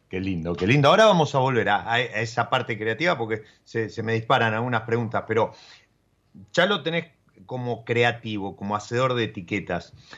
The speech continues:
¿sí? Junto a, a Nati Arena, en Arena Bahamonde. Él hablaba, yo lo mencioné, hablamos de, de La Gloria. La Gloria es esto, este, este excelente lugar, la verdad, súper recomendable, ahí en el centro de Chacra, si te estás hospedando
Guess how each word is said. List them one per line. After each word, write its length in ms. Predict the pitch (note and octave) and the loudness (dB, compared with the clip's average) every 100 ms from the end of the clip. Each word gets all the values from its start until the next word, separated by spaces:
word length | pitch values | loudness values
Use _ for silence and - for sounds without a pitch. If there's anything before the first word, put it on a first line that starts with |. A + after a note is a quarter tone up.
| - | -20
¿sí? 380 | - A2 C3 D#3 | -8 -2 2 2
Junto 360 | - G#2 G2+ G#2 | 0 -4 4 4
a, 160 | F#2+ | 4
a 40 | G#2+ | 2
Nati 280 | A2+ A#2 A#2 | 2 2 2
Arena, 320 | F3 G3+ E3+ | 4 4 2
en 100 | A#2 | 2
Arena 300 | A2 A#2 G#2+ | 0 0 0
Bahamonde. 640 | G#2 G2 F#2 F2 F2 F#2 - - - | 0 -2 -4 -6 -6 -8 -10 -16 -2
Él 180 | F3 F#3 | 4 6
hablaba, 680 | D#3+ E3+ F3 F3+ E3+ - - | 6 6 4 4 0 -4 -8
yo 120 | B2 | -6
lo 120 | A#2 | -4
mencioné, 580 | G#2+ A2 - F#3+ G3 C#3 | -6 -6 -4 0 2 2
hablamos 380 | G2+ A2 B2 G#2 | 0 -2 -2 -2
de, 180 | G#2 G#2+ | -2 -2
de 220 | G2 G2+ | -2 0
La 140 | G#2+ | 2
Gloria. 420 | C3+ F#3 D#3 A#2+ G2+ | 2 4 4 4 0
La 100 | G#2 | 2
Gloria 300 | D3 D#3+ B2 | 2 2 0
es 140 | - | -2
esto, 360 | A#2+ - B2+ - - - _ | -8 0 -2 -2 -18 -20 _
este, 300 | A2 - A2 | -6 -4 -6
este 800 | A2 A#2 G#2+ G#2 G2+ F#2 E2+ D2+ _ _ F2+ | 0 4 8 6 4 0 -4 -10 _ _ -18
excelente 640 | F2 - C3+ D3 F#2+ F2+ | -12 -2 2 4 2 -4
lugar, 400 | F2+ F#2 F2+ - _ | -2 -2 -2 -8 _
la 100 | F#2+ | -2
verdad, 300 | G2+ D3 C#3+ | 2 2 0
súper 320 | C3+ A#2 A2+ | -2 -2 -2
recomendable, 680 | G#2 G#2+ B2 D#3 C3 G#2 G#2+ | 0 -2 0 4 4 2 -2
ahí 80 | A2 | -2
en 80 | |
el 80 | G2+ | -6
centro 400 | F2+ A2+ A2 G2 | -6 -6 -4 -4
de 140 | G2 F2 | -4 -2
Chacra, 540 | C#3+ C#3 B2 G#2+ G#2 | 2 2 2 -2 -6
si 140 | - E2+ | -8 -14
te 100 | G2 | -10
estás 260 | - A#2 | -8 -8
hospedando 560 | A2 - A#2+ C3+ B2 | -8 -2 -2 0 -2